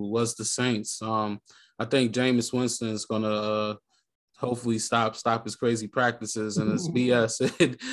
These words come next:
Speaker 1: and get right. But, um, the Saints still got a good defense. They s-, Michael Thomas is coming back, and they got a hell of a team. So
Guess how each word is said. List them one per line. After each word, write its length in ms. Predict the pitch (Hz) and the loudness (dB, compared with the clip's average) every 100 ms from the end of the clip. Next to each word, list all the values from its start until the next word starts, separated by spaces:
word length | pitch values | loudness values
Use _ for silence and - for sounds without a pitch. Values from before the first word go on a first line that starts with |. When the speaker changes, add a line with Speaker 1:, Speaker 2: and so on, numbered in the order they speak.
| 240 | -2
Speaker 1:
and 160 | 127 120 | -2 2
get 200 | 147 131 | 2 4
right. 320 | 131 143 113 107 | 4 4 4 0
But, 220 | 120 110 | -2 0
um, 360 | 120 117 113 - - | -2 -2 -4 -8 -8
the 60 | |
Saints 380 | 117 160 156 143 | -2 2 2 0
still 200 | - 147 | 0 0
got 200 | 135 131 | 2 0
a 40 | 117 | 0
good 320 | 107 135 110 | 0 0 0
defense. 640 | 127 127 131 127 120 - - _ _ | -6 -6 -2 -2 -2 -8 -12 _ _
They 80 | 123 | -6
s-, 160 | 120 - | -6 -8
Michael 420 | 107 123 143 139 139 | -2 2 2 0 0
Thomas 400 | 151 135 127 123 | 2 2 0 -6
is 100 | 117 | -4
coming 300 | 139 131 120 | -2 -2 0
back, 300 | 123 120 113 | 0 0 -4
and 120 | 117 | -6
they 60 | |
got 220 | 120 117 113 | -2 0 0
a 40 | |
hell 180 | 113 120 | 0 -2
of 100 | 110 | -2
a 60 | 110 | -6
team. 360 | - 120 110 | -2 0 0
So 400 | - 110 107 101 | 0 0 0 0